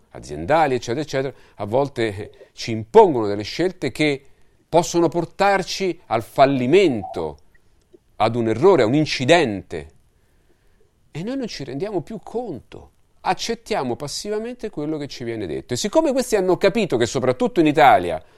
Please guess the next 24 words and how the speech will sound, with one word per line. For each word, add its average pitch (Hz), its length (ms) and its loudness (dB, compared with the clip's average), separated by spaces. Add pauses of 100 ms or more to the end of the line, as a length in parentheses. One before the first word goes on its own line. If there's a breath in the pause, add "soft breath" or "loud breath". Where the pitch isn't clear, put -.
ormai 117 340 2
il 117 80 -4
popolo, 127 640 2 (380 soft breath)
eh, 98 140 -12
si - 160 0
è 131 60 6
rincoglionito 123 680 0
sostanzialmente, 85 840 -8
questo 101 300 -4
me-, 85 160 -8
fatemelo 104 420 -2
dire, 110 280 0
perché 85 320 -4 (160 soft breath)
di 104 120 -4
fronte 127 300 -2
a 107 60 -2
cose 117 240 -2
di 101 80 -4
questo 101 260 -6
genere 117 520 0
una 127 200 0
ribellione, 131 760 2
anche 165 260 2
parlamentare, 120 960 2